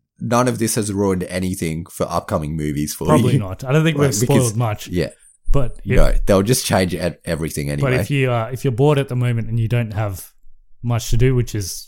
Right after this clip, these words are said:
Speaker 2: a lot of us, um, maybe you can check out some of these comics.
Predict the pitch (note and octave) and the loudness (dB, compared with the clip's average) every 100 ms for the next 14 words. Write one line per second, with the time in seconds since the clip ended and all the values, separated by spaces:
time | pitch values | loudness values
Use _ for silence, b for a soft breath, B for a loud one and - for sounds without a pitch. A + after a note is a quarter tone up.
0 | - A2 A#2 B2 C3 C3 F#3 - - B | -14 -4 2 4 4 4 2 0 -8 B
1 | B B A#2 A#2 A#2 A#2+ C#3 A2+ G#2+ A#2+ | B B 0 2 2 2 2 2 0 0
2 | B2+ - A2 - A2 G2+ G2 A2 F2+ F#2+ | -2 -4 -2 -2 -2 -2 -2 -2 -2 -8
3 | - | -10